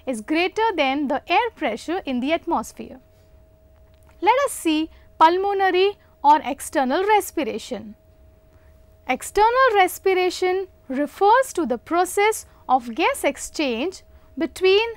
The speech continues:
the alveoli and external environment because it involves the respiratory processes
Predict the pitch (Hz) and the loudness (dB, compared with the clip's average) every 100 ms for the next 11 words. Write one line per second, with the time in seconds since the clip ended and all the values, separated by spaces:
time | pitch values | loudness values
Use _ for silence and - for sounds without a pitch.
0 | - 262 277 254 262 262 349 339 339 359 | -10 -4 0 0 0 0 0 2 0 0
1 | 440 - - _ 415 523 - 277 - - | -4 -14 -20 _ 0 0 -4 -8 -8 -4
2 | 339 370 453 453 262 233 208 208 214 262 | 0 0 0 -2 -4 -2 -2 -2 -4 -4
3 | 427 - _ - - _ - 381 427 269 | -6 -14 _ -20 -20 _ -2 -2 0 2
4 | 208 349 - - - _ 330 359 370 339 | 2 0 -4 -18 -20 _ -6 -2 0 0
5 | 381 403 494 - - _ _ 247 254 339 | 4 4 4 -2 -14 _ _ -6 2 2
6 | 392 - 453 466 - 440 415 254 - 220 | 2 -2 0 0 -2 -6 -2 -6 -4 -6
7 | 214 381 554 - | -4 -2 -2 -6